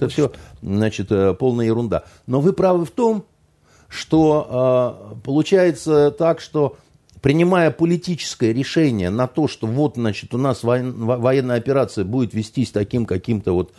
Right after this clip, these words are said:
Speaker 2: очень вегетарианским способом, мы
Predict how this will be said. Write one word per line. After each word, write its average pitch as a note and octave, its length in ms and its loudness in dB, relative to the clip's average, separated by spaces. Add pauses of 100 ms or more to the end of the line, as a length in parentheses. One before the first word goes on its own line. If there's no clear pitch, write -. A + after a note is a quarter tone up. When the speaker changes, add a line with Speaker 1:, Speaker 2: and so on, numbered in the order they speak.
(480)
Speaker 2:
очень G#2+ 400 0
вегетарианским A2+ 680 0
способом, F#2+ 600 -4 (1300)
мы D#3+ 640 4